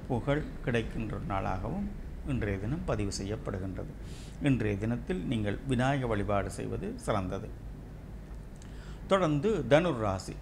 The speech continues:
தனுர் ராசியில் பிறந்த அன்பர்களே, இன்றைய தினம் உங்களுக்கும் மனதிலே மகிழ்ச்சியும் ஒரு புத்துணர்ச்சியும்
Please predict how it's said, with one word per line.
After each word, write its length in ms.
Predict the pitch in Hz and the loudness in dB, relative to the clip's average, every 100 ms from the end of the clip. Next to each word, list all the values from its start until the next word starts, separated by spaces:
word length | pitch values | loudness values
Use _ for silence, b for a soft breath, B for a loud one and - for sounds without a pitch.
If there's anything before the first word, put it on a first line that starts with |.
| - - | -10 0
தனுர் 280 | 131 135 233 | 4 4 4
ராசியில் 540 | 233 190 185 156 123 - | 2 2 0 -2 -2 0
பிறந்த 360 | 117 107 104 - | 0 0 -2 -2
அன்பர்களே, 480 | 110 95 90 95 165 - B B B - | -2 -2 -2 -4 -4 -8 B B B 0
இன்றைய 380 | 139 113 101 95 | 2 4 2 0
தினம் 280 | 107 175 - | -2 -4 -4
உங்களுக்கும் 640 | 151 127 123 98 - 185 208 - - | -2 0 2 0 -2 -6 -6 -8 -6
மனதிலே 560 | 135 113 110 104 104 151 - - | -2 0 2 2 0 -2 -4 -6
மகிழ்ச்சியும் 800 | 127 104 107 160 - 120 104 175 - - - B B - - | -2 0 2 0 0 0 0 -2 -6 -8 -8 B B -8 0
ஒரு 160 | 127 117 | 0 0
புத்துணர்ச்சியும் 800 | 143 139 226 175 123 - 120 147 | 0 0 0 2 0 0 0 0